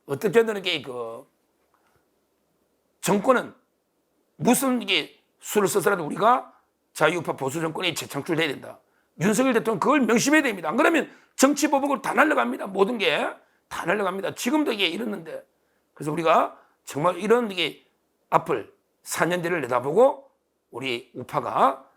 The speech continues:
새로운 인물도 키워내고 똘똘 뭉쳐서 어떻게든 정권을 재창출해야 되고 그전에 그 이재명, 그다음에 그 조국 문제 이런 연대를 우리가 격파해야 된다. 깨어야 돼. 깨부숴야 됩니다.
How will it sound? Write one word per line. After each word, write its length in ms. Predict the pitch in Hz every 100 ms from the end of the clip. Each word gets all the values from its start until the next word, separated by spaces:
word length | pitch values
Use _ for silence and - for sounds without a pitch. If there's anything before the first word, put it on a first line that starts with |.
| _
새로운 440 | - - 160 156
인물도 340 | 151 151 160 156
키워내고 640 | - 180 131 120 - - _ _
똘똘 300 | - 403 151
뭉쳐서 400 | 151 160 147 139
어떻게든 560 | 233 226 202 262 330 330 _ _ _ -
정권을 360 | 143 147 160
재창출해야 520 | 131 107 143 135 156
되고 360 | 170 135 98 - _ - _
그전에 420 | - 127 196 180 117
그 300 | 113 110 104 _ _ _ _
이재명, 500 | 117 117 135 123 95 _ _ _ _ _ _ _ _ _ _ -
그다음에 380 | 135 165 160
그 160 | 113 101
조국 500 | - 117 147 156 -
문제 240 | 117 120
이런 340 | 120 143 139 127
연대를 520 | 107 110 151 107 - _ _ _ _ _
우리가 200 | - 117
격파해야 360 | - 131 - 131
된다. 580 | 117 98 98 208 - - _ _ _
깨어야 320 | - 214 160
돼. 160 | 113 - _ _ _ _
깨부숴야 500 | - 208 180 139 240
됩니다. 460 | 208 127 110 101 -